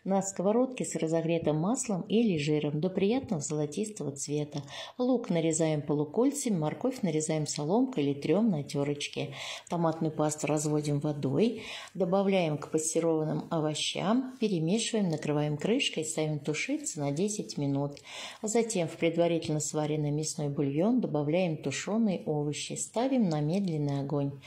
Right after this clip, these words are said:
и займёмся мукой. На сухую сковородку насыпаем муку и довожу её до слегка бежевого цвета. Затем муку разбавляю тёплой водой до однородной консистенции.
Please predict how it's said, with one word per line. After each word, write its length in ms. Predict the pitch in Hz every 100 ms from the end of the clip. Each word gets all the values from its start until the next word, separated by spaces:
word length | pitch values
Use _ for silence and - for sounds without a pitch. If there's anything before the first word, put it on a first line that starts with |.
| - - -
и 100 | -
займёмся 600 | 311 208 165 175 202 - 151
мукой. 400 | 139 135 147 147
На 160 | 156
сухую 400 | 170 247 247 240
сковородку 640 | 214 - 233 233 220 214 170
насыпаем 560 | 160 - 165 160 151
муку 560 | 147 143 - 175 277 - - - -
и 80 | -
довожу 500 | 165 156 160 151 196
её 380 | 247 240 214 214
до 220 | - 175
слегка 500 | 175 147 147 - 247 247
бежевого 600 | 151 135 185 202 165 139
цвета. 600 | 135 - 139 147 143 147 139 - - - -
Затем 520 | 190 190 185 170 156
муку 720 | 156 156 156 147 170 277 - - - -
разбавляю 840 | - 170 165 156 156 165 226 240 220
тёплой 460 | 165 202 214 165
водой 640 | 143 143 139 143 147 143 -
до 220 | - 151 196
однородной 580 | 156 156 160 233 220
консистенции. 1200 | 147 208 208 - 147 - 143 151 143 143 139 135